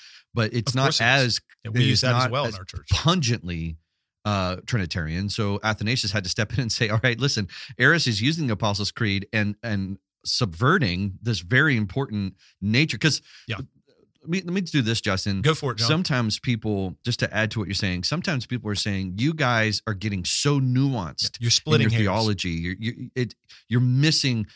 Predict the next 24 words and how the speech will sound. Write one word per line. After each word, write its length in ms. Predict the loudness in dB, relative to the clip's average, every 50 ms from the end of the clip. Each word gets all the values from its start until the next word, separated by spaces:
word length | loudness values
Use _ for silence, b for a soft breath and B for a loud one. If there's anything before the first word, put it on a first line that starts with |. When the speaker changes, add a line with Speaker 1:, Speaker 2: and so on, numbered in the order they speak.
| B B
Speaker 1:
the 80 | -2 -2
greater 280 | 0 0 0 0 0 -2
part." 380 | -2 -2 0 2 2 0 -2 -4 -8 -4
And 240 | 0 0 0 0 -2 _ _ -4
mo-, 240 | 0 2 2 2 0 -2 -12 -20 _ -14 -14 -14 -6 -2
if 180 | -2 0 2 2
you 200 | 2 2 2 0 0
under, 180 | 0 0 2
if 180 | 0 0 0 -2
you 80 | -2 -2
read 220 | 0 -2 0 0
the 60 | 0
history 300 | 0 2 0 0 0 -2
of 120 | -2 -2 -4
Arius, 300 | -2 -2 -2 0 -2 -2
he, 140 | -4 -6 -10 _ -8
he 120 | -2 -2 0
was 260 | 0 0 0 2 2
a 240 | 2 2 2 0 0 0
Orthodox, 500 | -2 0 0 0 0 0 -2 -4 -6 -6 b b b b b b b _ _ _ -8
um, 640 | -2 -2 0 0 0 -2 -4 -4 -6 -6 -8 -10 -12 _ _ _ _ _ _ -20 _ _ _ _ _ _ _ _ _ _ _ _
theologian. 480 | 0 2 2 2 2 0 0 0 0 0
I 40 | 0
mean, 420 | 0 0 -2 -2 -6 -10 -14 -16